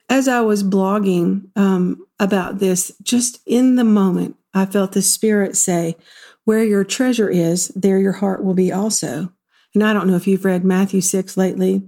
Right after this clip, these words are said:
Since I blogged and have been working on this, I've read it a couple of times.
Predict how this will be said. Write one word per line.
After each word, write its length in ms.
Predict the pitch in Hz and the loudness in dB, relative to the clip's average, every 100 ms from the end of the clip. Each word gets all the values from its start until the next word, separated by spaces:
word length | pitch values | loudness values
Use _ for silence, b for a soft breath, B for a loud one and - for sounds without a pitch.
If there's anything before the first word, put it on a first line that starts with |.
| - | -8
Since 280 | - 214 202 | -2 0 0
I 120 | 185 | -2
blogged 480 | 185 185 190 185 175 | 0 0 0 0 0
and 200 | 165 160 b b - | -2 -4 b b -2
have 140 | 196 | 0
been 160 | 180 180 | 2 2
working 320 | 175 180 185 | 0 0 0
on 160 | 175 175 | 2 2
this, 240 | 180 180 | 2 0
I've 160 | 170 175 | -2 0
read 160 | 202 | 0
it 80 | 180 | 0
a 60 | 165 | -2
couple 260 | - 180 | -4 -2
of 80 | 180 | -2
times. 440 | 196 190 180 175 | -2 0 0 -2